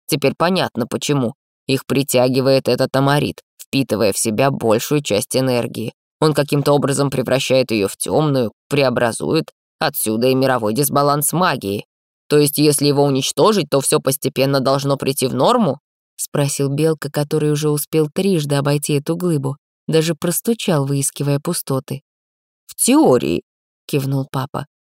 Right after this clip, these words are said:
"Но фактически перед нами огромный темный артефакт преобразования, который напитывался силой более полувека,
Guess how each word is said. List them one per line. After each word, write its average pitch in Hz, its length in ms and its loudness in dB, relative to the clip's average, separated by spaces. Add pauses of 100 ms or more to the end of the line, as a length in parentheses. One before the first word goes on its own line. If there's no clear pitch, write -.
(240)
"Но 147 140 2
фактически 143 680 -2
перед 127 280 2
нами 131 260 2
огромный 127 640 2
темный 127 360 0
артефакт 120 580 -4
преобразования, 123 880 0
который 123 420 -2
напитывался 123 680 -2
силой 139 360 0
более 135 380 2
полувека, 147 720 0